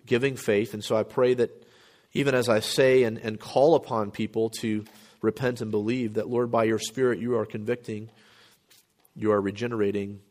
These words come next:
and you are giving the gift of faith and repentance. Lord, would you do that this morning, and would there be those who do not know you who come to faith in you because of that,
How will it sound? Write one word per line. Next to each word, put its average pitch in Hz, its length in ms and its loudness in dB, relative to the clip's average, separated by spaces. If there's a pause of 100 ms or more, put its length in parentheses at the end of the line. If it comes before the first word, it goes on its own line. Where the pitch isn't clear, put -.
(100)
and 101 100 -16
you 107 160 -6
are 101 100 -4
giving 107 280 -6
the 101 60 -10
gift 101 300 -6
of 101 80 -8
faith 104 260 -6
and 107 80 -10
repentance. 107 720 -12 (1500)
Lord, 117 180 -10
would 110 160 -6
you 120 100 -4
do 120 180 -2
that 113 200 0
this - 220 -10
morning, 110 380 -6
and 98 260 -10
would 104 200 -6
there 104 140 -2
be 107 180 -4
those 101 300 -2
who 110 100 -8
do 104 120 -8
not 101 200 -8
know 98 140 -8
you 107 160 -8
who 104 100 -12
come 98 240 -16
to - 80 -20
faith 98 300 -10
in 98 80 -16
you 95 120 -14
because 98 340 -14
of 101 100 -18
that, 80 200 -20